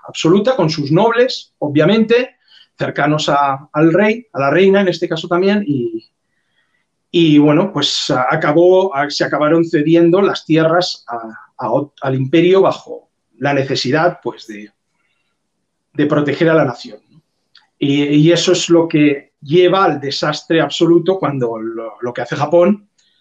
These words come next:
con su idea de expansionismo, que siempre ha tenido ese ideal de, racial de superioridad. Los japoneses se han creído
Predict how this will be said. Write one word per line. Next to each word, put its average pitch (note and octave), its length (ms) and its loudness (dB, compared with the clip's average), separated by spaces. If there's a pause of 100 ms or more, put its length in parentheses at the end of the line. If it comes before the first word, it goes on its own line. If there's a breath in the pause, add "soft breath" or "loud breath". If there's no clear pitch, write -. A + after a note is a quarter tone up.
(180)
con C3 200 -4
su B2 240 -8
idea D3 260 0
de D#3 80 0
expansionismo, E3 920 -2 (180)
que B2 300 -2
siempre D#3+ 500 2
ha C#3+ 80 -6
tenido D3 280 2
ese D#3 120 -2
ideal C#3+ 260 2
de, C3+ 320 0 (440 soft breath)
racial D#3 440 0
de D#3 100 2
superioridad. D3+ 720 0
Los - 140 -14
japoneses D3 460 -6
se E3 80 -2
han D3 80 0
creído D3 480 0